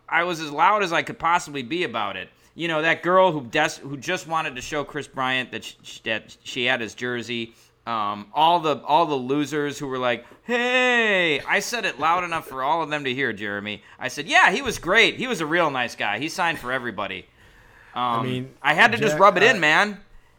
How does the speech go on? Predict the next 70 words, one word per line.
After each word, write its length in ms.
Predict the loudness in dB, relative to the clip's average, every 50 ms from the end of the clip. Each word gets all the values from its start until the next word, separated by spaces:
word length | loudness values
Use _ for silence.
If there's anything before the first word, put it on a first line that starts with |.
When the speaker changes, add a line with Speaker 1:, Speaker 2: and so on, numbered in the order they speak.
| _ -14
Speaker 2:
yeah, 440 | -8 -2 -2 0 0 0 -4 -6 -6
Jack 340 | -6 -2 -2 -2 0 0
was 180 | 0 -2 0 0
laying 220 | 0 0 0 0
it 80 | 0 0
on 200 | 0 -2 -2 -2
very 280 | 0 0 0 0 0 -2
thick. 240 | -4 -6 -6 -6
You 100 | -6 -6
know, 240 | -4 -2 -2 -2 -4
uh, 380 | -4 -4 -4 -2 -2 -2 -2 -4
I 80 | -4 -6
think 220 | -6 -6 -6 -2
Beggar's 320 | -2 -2 0 -2 -2 -4 -4
Pizza 340 | -4 -4 -4 -4 -4 -4
is 140 | -4 -4 -4
like, 100 | -4 -4
we 140 | -2 -2 -2
lay 180 | 0 0 -2 -2
it 80 | -2
on 200 | -4 -4 -6 -8
thick. 340 | -6 -4 -4 -4 -4 -8 -12
So 180 | -12 -10 -10 -6
Jack, 340 | -2 -2 -2 -2 -2 -4
Jack 220 | -4 -2 0 2 2
Speaker 1:
Right. 140 | 2 2 2
Speaker 2:
was 100 | 0 -2
like 140 | -4 -4
the 80 | -6 -6
Beggar's 360 | -4 -4 -2 -2 -4 -6 -6
Pizza 520 | -6 -6 -6 -6 -6 -8 -8 -8 -8 -10 -12 -16 -20 _ _ _ _
of, 240 | -6 -4 -4 -4 -4
um, 160 | -4 -4 0
Speaker 1:
Yeah. 280 | 0 0 0 0 -2 -6 -12 -20 -20 -20 -20 _ _ _ _ _
Speaker 2:
of 100 | 0 4
Speaker 1:
I, 140 | 4 4 4
Speaker 2:
the 60 | 4
Speaker 1:
I 100 | 2 2
was 160 | 4 4 2 2
Speaker 2:
bus 120 | 0 -2
Speaker 1:
just 100 | 2 6
Speaker 2:
there. 120 | 6 6
Speaker 1:
so, 60 | 6 6
I 120 | 6 6
was 140 | 4 4 2
so 160 | 4 4 4
mad. 480 | 6 4 4 6 6 6 6 4 4 4
I 100 | 4 4
was 140 | 4 4 4
so 120 | 4 2 4
mad 320 | 6 6 6 6 6 4
about 240 | 4 4 4 2 4
the 100 | 0 0
whole 100 | 0 0
Speaker 2:
Yeah. 60 | 0
Speaker 1:
situation. 720 | 0 -2 -4 -6 -4 -4 -4 -2 0 0 0 -2 -4 -6 -4
Like, 200 | -4 -4 -4 0
th-, 120 | 0 2 2
Speaker 2:
Well 80 | 4
Speaker 1:
those 180 | 4 4 2 2
people 340 | 0 -4 -4 -2 -2 -2 0
made 280 | 2 2 4 4 4
it 80 | 4 2
a 80 | 2
complete 460 | -2 -2 -8 -6 -4 -2 -2 -2 -2 -2
waste 260 | -2 -2 -2 -4 -6
of 80 | -14 -6
time 300 | -6 -2 -2 -2 -2 -4
for 220 | -8 -8 -8 -8
us. 260 | -8 -10 -12 -16 -20